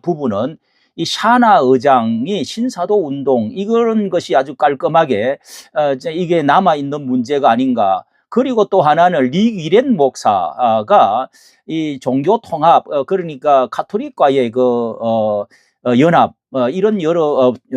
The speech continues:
통합 문제, 이런 것에 앞장을 서 있는 사람으로,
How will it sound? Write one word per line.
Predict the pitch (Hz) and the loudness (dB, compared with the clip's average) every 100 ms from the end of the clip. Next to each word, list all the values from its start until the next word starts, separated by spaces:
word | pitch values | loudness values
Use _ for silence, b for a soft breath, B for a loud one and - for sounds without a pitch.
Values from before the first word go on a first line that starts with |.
| 120 | -8
통합 | - 147 190 | -6 0 0
문제, | 262 180 143 139 101 190 | 0 -2 0 2 2 0
이런 | 220 254 302 285 262 | 0 0 -2 -6 0
것에 | 208 - 220 | 0 2 0
앞장을 | 147 - 208 247 247 | -2 0 0 2 0
서 | - | -2
있는 | 156 151 | -4 -4
사람으로, | 143 - 131 139 135 95 | -4 0 2 2 0 -2